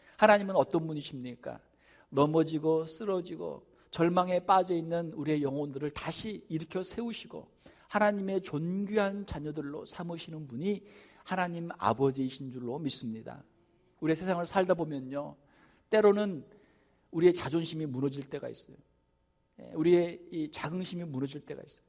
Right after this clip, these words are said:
"아, 이제 나는 더 이상 쓸모가 없구나. 이제 나는 실패했구나." 우리가 절망 가운데 있을 때 하나님께서 우리를 찾아오셔서,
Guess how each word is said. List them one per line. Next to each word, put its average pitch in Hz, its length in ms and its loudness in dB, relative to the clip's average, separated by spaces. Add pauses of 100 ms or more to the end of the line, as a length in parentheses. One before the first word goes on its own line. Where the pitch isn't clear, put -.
"아, - 400 -8
이제 156 140 -4
나는 151 280 2
더 147 100 0
이상 151 200 -4
쓸모가 214 440 -4
없구나. - 360 -10 (400)
이제 151 180 0
나는 151 280 2
실패했구나." 254 840 -2 (520)
우리가 196 220 8
절망 208 420 8
가운데 208 280 8
있을 180 240 -8
때 175 320 -12 (280)
하나님께서 226 500 4
우리를 214 240 4
찾아오셔서, 214 680 -2